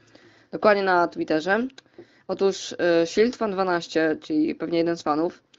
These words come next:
zapytał się na Twitterze Colina Trevorowa, jaki jest jego ulubiony odcinek, e, obozu gradowego.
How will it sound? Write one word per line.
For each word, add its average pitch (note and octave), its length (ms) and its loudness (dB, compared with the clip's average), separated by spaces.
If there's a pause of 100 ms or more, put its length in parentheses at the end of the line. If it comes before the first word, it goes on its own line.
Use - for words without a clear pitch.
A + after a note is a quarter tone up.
(160)
zapytał A3+ 340 2
się A#3 100 -4
na G#3+ 80 -4
Twitterze G3+ 580 -6
Colina F#3+ 260 -6
Trevorowa, F3 560 -2 (560)
jaki A#3 280 0
jest A#3 180 -4
jego G3 500 2 (180)
ulubiony F#3 720 -4
odcinek, F3 580 -4
e, D#3+ 600 0
obozu E3 240 -2
gradowego. D3+ 480 -4